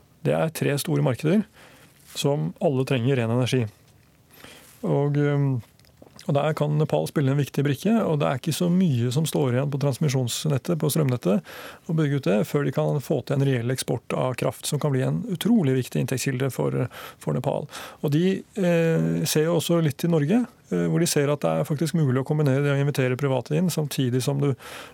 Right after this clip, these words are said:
eh, skattlegger og regulerer på en slik måte at, eh,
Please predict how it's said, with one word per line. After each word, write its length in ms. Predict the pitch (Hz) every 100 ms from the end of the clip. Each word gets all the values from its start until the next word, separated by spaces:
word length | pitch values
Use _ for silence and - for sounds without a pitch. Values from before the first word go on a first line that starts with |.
| -
eh, 640 | 165 139 139 139 139 160
skattlegger 720 | 151 156 - 139 123 139 147
og 300 | 147 139 139
regulerer 340 | 139 139 131 123
på 140 | 147
en 80 | 131
slik 140 | 139 147
måte 260 | 127 202
at, 220 | 202 -
eh, 420 | 156 147 143 143